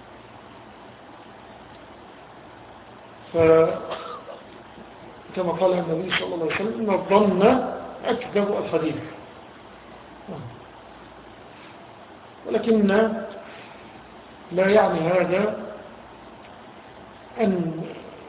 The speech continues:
نقبل طوائف أهل الإسلام من أهل القبلة بهم هم عليه من بدع ظاهرة، ها؟ يعني، ومن مخالفات للعقيدة واضحة، ونقول:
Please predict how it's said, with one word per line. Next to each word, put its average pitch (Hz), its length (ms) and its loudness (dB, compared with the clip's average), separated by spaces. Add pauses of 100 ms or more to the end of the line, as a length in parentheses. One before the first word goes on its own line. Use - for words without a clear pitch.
(100)
نقبل 170 760 4 (1900)
طوائف 202 440 4
أهل 165 320 -4
الإسلام 180 360 0
من 180 120 -4
أهل 165 140 -2
القبلة 175 640 0 (680)
بهم 202 200 4
هم 175 160 -2
عليه 175 320 0
من 160 260 -4
بدع 160 300 4
ظاهرة، 180 720 2 (380)
ها؟ 185 140 -2 (1300)
يعني، 151 240 -4 (1300)
ومن 170 280 -2
مخالفات 180 880 2 (280)
للعقيدة 165 560 0
واضحة، 175 640 4 (840)
ونقول: 202 460 -2